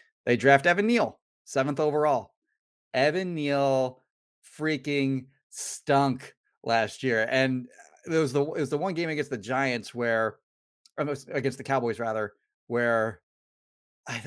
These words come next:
I forget who was calling that game. It might have been a primetime game. Like, it might have been Collinsworth, where they just were harping on how, uh, Evan Neal is getting slaughtered by who was ever, uh, on his side.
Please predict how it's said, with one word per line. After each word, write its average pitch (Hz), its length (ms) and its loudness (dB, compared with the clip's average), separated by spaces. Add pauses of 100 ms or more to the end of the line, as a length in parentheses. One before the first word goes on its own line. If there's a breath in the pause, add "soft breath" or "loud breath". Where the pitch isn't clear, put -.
I 127 60 -8
forget 139 300 -6
who 143 140 -2
was 120 120 -6
calling 139 300 -2
that 120 140 0
game. 123 180 0
It 113 40 -2
might 151 100 2
have 202 80 4
been 139 80 0
a 120 60 -2
primetime 127 480 -2
game. 110 220 -6
Like, 98 120 -4
it 101 60 -4
might 131 100 0
have 131 60 0
been 113 80 -6
Collinsworth, 107 600 -6
where 107 80 -8
they 107 140 -4
just 101 360 -8
were 101 160 -10
harping 113 560 -4
on 95 180 0
how, 98 480 2 (400)
uh, 98 240 0
Evan 113 180 -4
Neal 110 200 0
is 95 120 -6
getting 98 240 -4
slaughtered 127 720 2
by 107 200 6
who 117 100 2
was 120 140 0
ever, 117 300 4
uh, 107 420 0
on 107 160 0
his 101 240 -4
side. 101 360 0